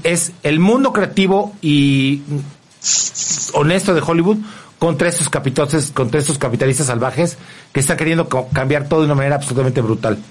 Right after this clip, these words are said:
Pero bueno, vamos ahora a hablar de la muerte. Dos muertes muy sensibles este fin de semana. La primera de ellas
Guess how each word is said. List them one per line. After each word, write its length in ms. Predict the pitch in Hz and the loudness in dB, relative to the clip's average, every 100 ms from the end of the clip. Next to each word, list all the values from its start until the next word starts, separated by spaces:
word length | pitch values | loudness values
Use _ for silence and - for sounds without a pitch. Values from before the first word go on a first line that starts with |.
| - - - - - | -20 -20 -18 -18 -4
Pero 140 | - 190 | 0 2
bueno, 220 | 208 165 - - - | 2 0 -6 -12 -2
vamos 320 | 190 262 220 | 2 2 2
ahora 360 | 202 202 214 214 | 2 2 0 -2
a 60 | |
hablar 440 | 165 175 180 196 165 | 0 2 2 2 2
de 400 | 170 160 156 160 - _ _ - | 2 2 0 -4 -16 _ _ -2
la 180 | 156 165 | 0 2
muerte. 460 | 180 185 175 139 - - | 2 0 -2 -6 -6 -10
Dos 420 | 135 170 190 - | 0 2 2 2
muertes 400 | 170 170 - 151 | 2 2 2 2
muy 140 | 160 | 2
sensibles 580 | 151 143 143 143 165 - - - - - | 2 2 2 2 2 -2 -14 -20 -20 -4
este 180 | 147 143 | 0 2
fin 140 | 151 | 2
de 80 | 151 | 2
semana. 420 | 135 120 117 104 - - - - - | 0 -2 -2 -6 -10 -20 -20 -10 -4
La 120 | 151 | 0
primera 340 | 180 214 240 | 4 4 4
de 80 | 214 | 4
ellas 500 | 214 214 240 240 - | 4 2 2 0 -4